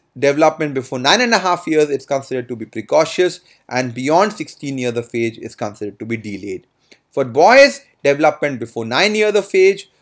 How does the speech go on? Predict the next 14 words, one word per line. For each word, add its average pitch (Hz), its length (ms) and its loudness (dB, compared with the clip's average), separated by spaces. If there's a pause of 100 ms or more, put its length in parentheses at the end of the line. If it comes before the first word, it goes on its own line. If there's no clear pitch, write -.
(180)
or 139 360 4
lack 151 360 0
of 175 140 2
development 135 540 0
by 127 80 2
fourteen 123 440 -8
years 113 200 -6
of 107 180 -10
age 110 320 -6
is - 300 -12 (240)
considered 113 420 -8
to 107 80 -12
be 107 80 -12
significant. 175 640 -4